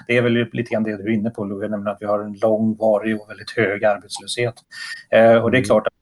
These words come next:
Speaker 1: återigen blir, blir det så stora förändringar. Det är ju också därför det är så viktigt att vi underhåller, att staten går in och hjälper, eh, produktiva företag och ser till att de kan fortleva även efter den här krisen. För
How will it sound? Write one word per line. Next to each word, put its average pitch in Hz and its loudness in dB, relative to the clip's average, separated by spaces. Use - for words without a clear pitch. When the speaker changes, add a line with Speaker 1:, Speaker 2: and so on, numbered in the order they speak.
Speaker 1:
återigen 120 -2
blir, 107 -4
blir 113 -2
det 131 0
så 110 -6
stora 101 -4
förändringar. 107 -2
Det 110 0
är - 2
ju 117 2
också 113 -2
därför 120 0
det - -12
är - -12
så 107 -10
viktigt 123 -6
att - -10
vi 113 -6
underhåller, 113 -2
att 113 -8
staten 110 -2
går 113 -6
in 110 0
och 107 -2
hjälper, 107 -2
eh, 123 -8
produktiva 110 2
företag 107 2
och 107 -6
ser - -8
till 107 -4
att 110 -6
de 101 -8
kan 117 -4
fortleva 110 -4
även 107 -6
efter 127 -6
den 135 -2
här 101 -4
krisen. 101 -8
För 113 -6